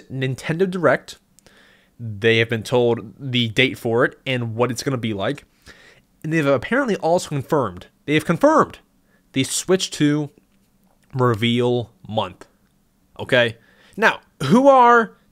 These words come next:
the leakers? Who are the insiders? We must give credit, as always. So, the two insiders are Nate the Hate, who,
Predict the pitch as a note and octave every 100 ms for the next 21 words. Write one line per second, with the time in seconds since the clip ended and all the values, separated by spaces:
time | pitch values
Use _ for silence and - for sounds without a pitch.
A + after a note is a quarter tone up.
0 | _ - C3 D3+ D#3 E3 E3+ - E3 D#3
1 | - F#3 F3+ E3+ D#3+ D3 D3 - C3+ B2+
2 | - B2+ B2+ B2+ B2+ - - - - _
3 | A2+ A#2+ D#3 - - D3+ - D3+ C3 C3
4 | - _ _ A#2 A2+ G2+ E2 - G1+ -
5 | - _ _ _ - _ _ _ - A3+
6 | - _ _ _ G3+ C#3+ - E4 F4 B3+
7 | D#3+ A2+ G#2+ A#2+ - C#3+ C3+ A#2+ A2+ D3
8 | A#3 B3 C4+ A2 G#2 G#2+ - D3 C#3+